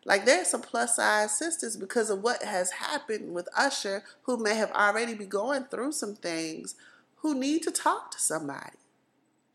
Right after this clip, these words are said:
And I'm not even talking about a life coach because, see, there's a difference between a doctor and a life coach. Like, a life coach, coach is more like an accountability partner. That's what I do.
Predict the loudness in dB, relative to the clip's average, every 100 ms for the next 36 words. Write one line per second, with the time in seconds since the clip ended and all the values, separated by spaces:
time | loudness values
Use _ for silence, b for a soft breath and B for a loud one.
0 | _ _ _ _ _ _ _ _ _ _
1 | _ -6 B B 6 8 6 4 4 2
2 | 4 4 4 4 0 0 2 0 0 -2
3 | -2 2 2 2 2 2 2 -4 -4 -6
4 | -2 0 0 -2 -6 -12 B B B B
5 | -2 4 4 4 4 2 2 2 0 -4
6 | -8 -10 6 10 10 8 2 6 6 4
7 | 0 -14 B B B 0 4 8 10 10
8 | 6 -4 -4 -4 -6 -2 4 4 4 4
9 | 4 4 -4 2 2 2 -2 -2 2 2
10 | 0 -6 0 0 2 2 0 -2 -4 -6
11 | -2 0 0 0 2 2 0 -8